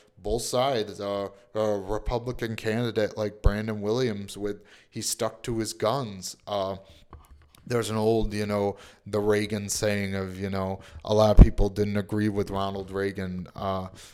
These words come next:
with his policies, but they knew that he was a strong leader,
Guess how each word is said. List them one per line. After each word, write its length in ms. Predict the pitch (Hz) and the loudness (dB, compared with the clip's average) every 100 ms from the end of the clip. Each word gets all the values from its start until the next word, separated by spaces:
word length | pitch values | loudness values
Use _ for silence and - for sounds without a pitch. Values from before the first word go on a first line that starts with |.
| - | -8
with 120 | 104 | 2
his 160 | 104 - | 2 8
policies, 640 | - 104 107 95 95 92 | 8 8 2 -2 -6 -8
but 220 | - 95 | -8 -8
they 140 | 101 95 | -6 -8
knew 440 | 95 104 101 92 | -6 -6 -6 -8
that 180 | 92 90 | -8 -8
he 120 | 95 | -8
was 220 | 95 90 92 | -8 -8 -8
a 60 | |
strong 500 | - - 98 95 92 | -8 -4 -4 -4 -8
leader, 380 | 92 92 90 | -8 -8 -10